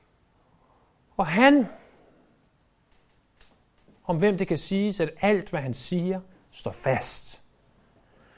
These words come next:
Det er den Gud. Det er Abrahams Gud, det er Isaks Gud, det er Jakobs Gud.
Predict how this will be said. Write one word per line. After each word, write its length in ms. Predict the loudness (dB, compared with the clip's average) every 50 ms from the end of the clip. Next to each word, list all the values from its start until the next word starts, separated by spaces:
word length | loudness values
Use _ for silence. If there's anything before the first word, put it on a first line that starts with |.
| -14 -4 -2
Det 140 | 4 8
er 100 | 8 8
den 100 | 8 6
Gud. 240 | 4 2 0 0 0 -4 -8 -18 -6 6 12
Det 120 | 12 12
er 260 | 12 12 10 10 10
Abrahams 460 | 10 10 8 6 6 6 6 4 2 2
Gud, 360 | 2 4 4 4 2 2 -2 -8 -14 -2 6 8
det 80 | 10
er 100 | 10 10 10 8
Isaks 520 | 6 6 6 6 2 0 -2 -2 -8 -8
Gud, 360 | -2 0 2 4 6 6 6
det 260 | 6 6 6 6 8 8
er 100 | 8 8
Jakobs 600 | 8 8 8 10 10 8 8 6 0 0 -4 -4
Gud. 340 | -2 -2 -2 -2 -2 -6